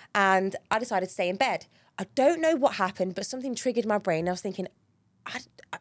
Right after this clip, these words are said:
my passport, I need to go and get that from five floors down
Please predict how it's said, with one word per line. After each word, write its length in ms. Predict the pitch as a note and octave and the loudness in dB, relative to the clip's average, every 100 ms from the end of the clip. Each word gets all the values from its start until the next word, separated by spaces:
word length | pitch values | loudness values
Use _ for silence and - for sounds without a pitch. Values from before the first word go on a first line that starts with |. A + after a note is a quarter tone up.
| - | -6
my 60 | |
passport, 520 | A3 C4 - G3+ E3 - | -4 -4 -4 -2 -2 0
I 40 | |
need 140 | G3 A3 | -2 -2
to 60 | - | -2
go 80 | |
and 80 | G3+ | 0
get 180 | G3+ - | 0 0
that 300 | F3 F#3+ - | -4 -4 -6
from 400 | - F3+ F3 F3+ _ - | -2 0 -2 -6 _ -18
five 360 | - F3+ F3+ | -2 4 4
floors 280 | - F3+ F3 | 4 2 2
down 360 | - C#3+ E3 | 0 2 2